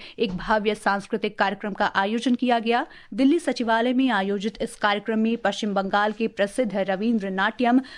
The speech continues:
रविंद्र संगीत, बाउल संगीत, झूमर नृत्य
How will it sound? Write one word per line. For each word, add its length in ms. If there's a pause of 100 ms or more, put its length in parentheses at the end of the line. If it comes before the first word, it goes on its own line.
रविंद्र 440
संगीत, 640
बाउल 320
संगीत, 500 (240)
झूमर 360
नृत्य 480